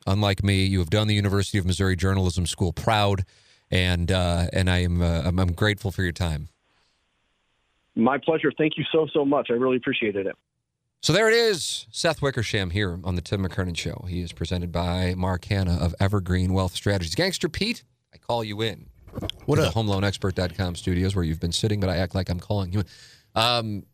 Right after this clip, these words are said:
Speaker 1: i-, i-, as I was talking with Seth, I noticed you were shaking your head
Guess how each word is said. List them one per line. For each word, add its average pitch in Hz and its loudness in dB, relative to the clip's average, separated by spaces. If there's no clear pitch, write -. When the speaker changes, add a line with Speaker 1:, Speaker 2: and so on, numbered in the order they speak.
Speaker 1:
i-, - 2
i-, 127 0
as 123 2
I 123 2
was 131 0
talking 139 0
with 110 -2
Seth, 117 0
I 110 0
noticed 110 -2
you 101 -4
were 95 -4
shaking 120 -2
your 92 2
head 85 0